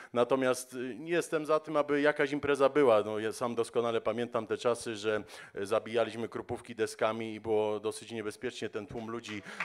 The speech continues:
y, gdzieś po mieście się, e, przemieszczał.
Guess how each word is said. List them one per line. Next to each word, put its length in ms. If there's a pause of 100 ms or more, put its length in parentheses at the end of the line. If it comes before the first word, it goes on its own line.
(100)
y, 100
gdzieś 240
po 140
mieście 360
się, 340
e, 440 (960)
przemieszczał. 720